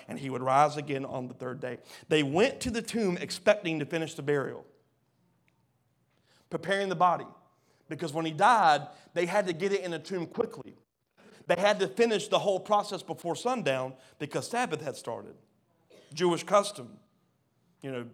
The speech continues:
don't offend the religious people. So they went expecting to finish it up. When they went there,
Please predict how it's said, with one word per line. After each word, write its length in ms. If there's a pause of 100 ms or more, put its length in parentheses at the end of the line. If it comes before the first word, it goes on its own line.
(300)
don't 180
offend 260
the 60
religious 340
people. 340 (2250)
So 160
they 160
went 360
expecting 600
to 60
finish 460 (120)
it 100
up. 560 (840)
When 120
they 80
went 300
there, 360